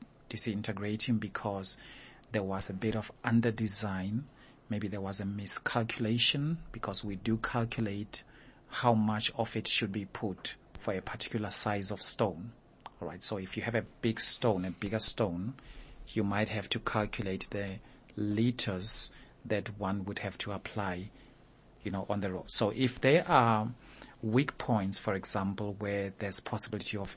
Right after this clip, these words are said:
ingress of water to, you know, ingress of water towards the underneath layers of the road, that's when a pothole would develop.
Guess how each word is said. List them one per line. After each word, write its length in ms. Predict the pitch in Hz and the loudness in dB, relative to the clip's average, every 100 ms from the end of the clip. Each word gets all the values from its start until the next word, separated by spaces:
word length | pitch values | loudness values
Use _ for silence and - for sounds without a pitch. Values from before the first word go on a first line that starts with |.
| - | -2
ingress 460 | 139 143 127 110 113 | 2 4 4 4 2
of 160 | - | -2
water 540 | 98 95 92 110 110 127 - - - - - - - - - - | -2 -2 -2 -2 -4 -6 -20 -20 -20 -20 -20 -20 -20 -20 -12 -2
to, 500 | - 117 110 110 123 - | 4 6 6 4 0 -2
you 80 | 107 | 0
know, 140 | 110 - - - - - - - - - - | 0 -4 -20 -20 -20 -20 -20 -20 -20 -20 0
ingress 300 | 123 117 113 | 4 4 4
of 160 | 117 104 | 2 0
water 220 | 104 110 | 0 0
towards 600 | - 107 101 98 95 - | 0 -2 0 0 -2 0
the 140 | 107 | 0
underneath 720 | 113 107 107 101 107 113 - | 4 2 2 2 4 2 2
layers 580 | 113 104 104 113 110 - | -2 0 4 4 4 2
of 140 | 101 101 | -2 -4
the 140 | 95 | -6
road, 420 | 95 90 - - - - - - - - - | -6 -8 -10 -14 -16 -20 -20 -20 -18 -18 -6
that's 260 | 107 95 - | 0 0 -2
when 460 | 104 107 98 101 - | -2 0 0 -2 -4
a 340 | 98 101 95 98 - - - - - - - - - | -6 -4 -6 -10 -16 -20 -20 -20 -20 -20 -20 -16 0
pothole 400 | 131 113 117 104 | 0 2 2 2
would 220 | 95 - | -2 -6
develop. 480 | 107 95 98 117 | -6 -6 -8 -14